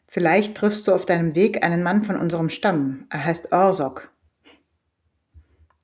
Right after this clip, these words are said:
„Die Tundra ist groß“, sagte der Chinese. „In der Tundra verlieren sich die Menschen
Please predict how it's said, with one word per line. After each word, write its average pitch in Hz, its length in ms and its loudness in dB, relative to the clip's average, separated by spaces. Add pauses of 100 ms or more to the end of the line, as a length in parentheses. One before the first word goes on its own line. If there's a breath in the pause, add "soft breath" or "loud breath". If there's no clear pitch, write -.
„Die 160 120 -10
Tundra 156 480 -2
ist 175 240 -6
groß“, 202 420 4
sagte - 380 -6
der 151 100 -2
Chinese. 151 600 -4
„In 160 100 -2
der 170 160 2
Tundra 208 380 4
verlieren 208 480 4
sich 170 180 0
die 175 100 0
Menschen 170 520 -2